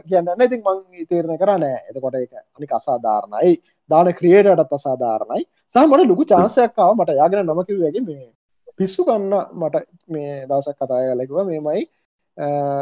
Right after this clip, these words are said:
මේ බ්‍රෝ මට මතකයි. ඒ කියන්නේ මං, මං එයා අර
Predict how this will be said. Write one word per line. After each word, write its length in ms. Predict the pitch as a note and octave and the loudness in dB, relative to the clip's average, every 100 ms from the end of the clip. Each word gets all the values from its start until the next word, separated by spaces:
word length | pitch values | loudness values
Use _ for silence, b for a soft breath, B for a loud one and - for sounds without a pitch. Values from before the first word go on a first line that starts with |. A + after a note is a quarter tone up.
| C#3+ C3+ C3 A#2+ | -6 -8 -12 -12
මේ 260 | B2+ B2 | -12 -10
බ්‍රෝ 220 | C3 D#3 | -2 0
මට 160 | D3 C3+ | 0 -2
මතකයි. 340 | B2+ C3+ D3+ | -4 -4 -2
ඒ 100 | D3+ | 0
කියන්නේ 220 | C3 B2+ _ | -2 -4 _
මං, 220 | C#3 D3 C3 | -4 -4 -2
මං 180 | D3 D3 _ _ - | -4 -6 _ _ -2
එයා 220 | D3 E3 C#3+ | 4 6 4
අර 140 | C3 | 2